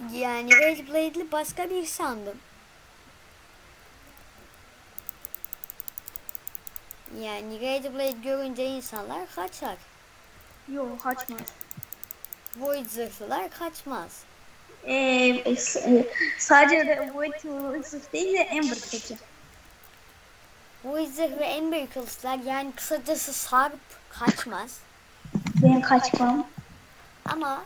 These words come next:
Speaker 1: normal bir Bedwars kullanıcısı,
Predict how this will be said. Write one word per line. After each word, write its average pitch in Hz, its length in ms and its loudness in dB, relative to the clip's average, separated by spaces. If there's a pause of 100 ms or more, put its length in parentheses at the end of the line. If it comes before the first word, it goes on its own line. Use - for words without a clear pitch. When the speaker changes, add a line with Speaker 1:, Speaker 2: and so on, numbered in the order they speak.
(140)
Speaker 1:
normal 320 540 -2 (120)
bir 240 200 -12
Bedwars 269 380 -6 (160)
kullanıcısı, 277 600 -6